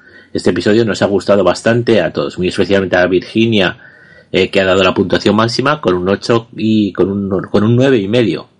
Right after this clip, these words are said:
Así que no es un episodio para desdeñar. Y con esto, pues, hemos terminado la parte expositiva, por así decirlo.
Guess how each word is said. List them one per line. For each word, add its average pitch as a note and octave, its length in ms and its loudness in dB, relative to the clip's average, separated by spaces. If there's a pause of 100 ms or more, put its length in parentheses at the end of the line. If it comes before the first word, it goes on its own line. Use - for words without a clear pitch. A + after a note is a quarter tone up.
(180)
Así G2+ 380 -2
que F2+ 760 -2
no G2+ 140 -4
es G#2 140 -6
un A2 60 0
episodio G2 380 0
para F#2 200 2
desdeñar. E2 580 -4
Y F#2 140 -6
con F2 240 0
esto, A2 520 2
pues, - 360 -6 (440)
hemos F#2 300 0
terminado G2+ 400 0
la F#2 160 0
parte F#2+ 840 -2
expositiva, A#2+ 680 -2
por A2 120 -2
así - 140 -8
decirlo. E3+ 540 -2